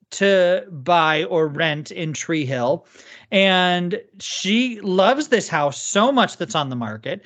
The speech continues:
that she says she'll take it. And they're like, "Great." And she says, "I'll take everything." And she's like, "What?" She's like, "Yeah.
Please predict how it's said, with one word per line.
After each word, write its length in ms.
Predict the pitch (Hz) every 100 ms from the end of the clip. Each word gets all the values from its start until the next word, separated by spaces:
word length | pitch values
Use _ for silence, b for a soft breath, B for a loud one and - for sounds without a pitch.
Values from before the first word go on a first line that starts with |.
| b b b -
that 300 | 143 202 202
she 140 | -
says 220 | 202 208 208
she'll 200 | - 262
take 300 | 247 311 302
it. 200 | 139 -
And 160 | 170 190
they're 100 | 208
like, 220 | 226 247
"Great." 320 | 220 330 339
And 100 | 190
she 140 | - 214
says, 180 | 233
"I'll 140 | 214 262
take 220 | 294 262
everything." 640 | 262 302 269 190 143 107 196
And 180 | 160
she's 160 | - -
like, 140 | 185 170
"What?" 360 | - 285 240 202
She's 200 | 196 226
like, 200 | 233 320
"Yeah. 180 | 277